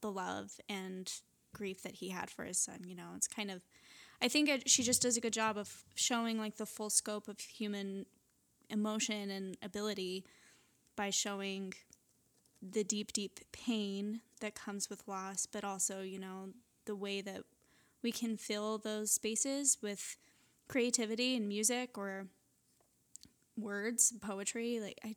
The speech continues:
I find that really beautiful and shows, like, a, I think a full range of human emotion and how we handle it,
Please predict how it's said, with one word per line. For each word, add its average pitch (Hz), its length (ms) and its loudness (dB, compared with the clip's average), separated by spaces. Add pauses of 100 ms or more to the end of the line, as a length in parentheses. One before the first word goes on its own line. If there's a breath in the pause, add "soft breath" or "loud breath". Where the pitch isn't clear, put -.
(340)
I 226 80 2
find 208 280 2
that 185 160 0
really 190 220 -2
beautiful 190 440 -4
and 220 340 -4
shows, 185 380 0
like, - 140 -8
a, 202 100 -6 (140)
I - 40 -6
think - 180 -8
a - 40 -10
full 175 240 -6
range 185 300 -4
of - 100 -8
human 110 240 -6
emotion 110 360 -6
and 104 180 -4 (400 loud breath)
how 202 180 0
we 196 140 -4
handle 190 440 -6
it, - 260 -6